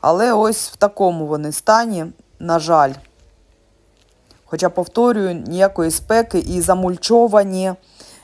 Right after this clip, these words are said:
е, тобто там зберігається волога. Ось тут одна гілочка засохла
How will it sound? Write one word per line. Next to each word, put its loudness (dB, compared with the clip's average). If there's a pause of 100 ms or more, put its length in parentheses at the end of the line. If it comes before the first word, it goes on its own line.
(120)
е, -8
тобто -4
там 2 (300)
зберігається 0
волога. -4 (640)
Ось 2
тут -4 (680)
одна 2
гілочка 0 (100)
засохла 0